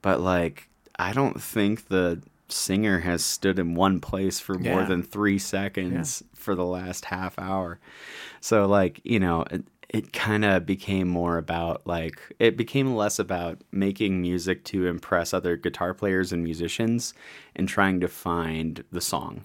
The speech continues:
Speaker 1: and trying to write worthwhile songs that, that hit people in, in the gut and in the heart space, rather than, like, trying to make something that was really impressive and, you know, and whatever.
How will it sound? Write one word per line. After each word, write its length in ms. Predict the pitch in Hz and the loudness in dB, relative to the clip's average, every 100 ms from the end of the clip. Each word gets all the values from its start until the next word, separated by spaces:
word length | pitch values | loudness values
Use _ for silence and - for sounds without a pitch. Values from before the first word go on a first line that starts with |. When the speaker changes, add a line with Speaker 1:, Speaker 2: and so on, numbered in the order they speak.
| - | -8
Speaker 1:
and 140 | 95 85 | -4 0
trying 200 | 101 90 | 0 2
to 80 | 87 | 2
write 240 | 90 82 | 2 0
worthwhile 960 | 85 90 87 - 87 87 82 82 82 - - | 0 2 2 0 -2 0 2 0 0 -4 -8
songs 640 | - 95 87 87 80 80 | -2 2 4 4 0 -4
that, 240 | 82 85 - - _ - | -6 -8 -12 -18 _ -4
that 240 | 90 80 - _ | -4 -4 -10 _
hit 360 | - 87 92 85 _ - - - - _ | -8 0 0 0 _ -20 -20 -20 -20 _
people 420 | - 92 90 87 | 0 2 4 2
in, 280 | 85 80 78 - | 2 0 -4 -2
in 160 | 87 | -4
the 80 | 80 | -4
gut 340 | - 90 80 - | 0 0 0 -4
and 160 | 82 | -4
in 120 | 82 82 | -2 -2
the 80 | |
heart 320 | 76 87 80 - | -2 0 0 -4
space, 560 | - 62 - - - - _ _ - | -8 -8 -6 -8 -10 -16 _ _ -6
rather 260 | 87 82 | -2 -2
than, 280 | 78 85 80 | -2 -2 -2
like, 280 | 78 76 - - - | -4 -8 -12 -20 -12
trying 340 | - 85 82 | -4 -2 -2
to 160 | 80 80 | -4 -2
make 280 | 85 80 - | -4 -6 -6
something 380 | 90 85 85 80 | -6 -4 -6 -6
that 100 | - | -6
was 160 | 87 | -8
really 380 | 85 82 80 80 | -2 -2 -2 -4
impressive 720 | 78 - 82 78 80 76 78 | -6 -4 -4 -2 -4 -6 -6
and, 340 | 80 76 73 - - - - - - - - | -8 -6 -10 -12 -20 -20 -20 -20 -20 -20 -10
you 80 | 80 | -8
know, 140 | 76 | -6
and 140 | 76 76 | -8 -8
whatever. 520 | 76 78 78 76 | -8 -8 -8 -10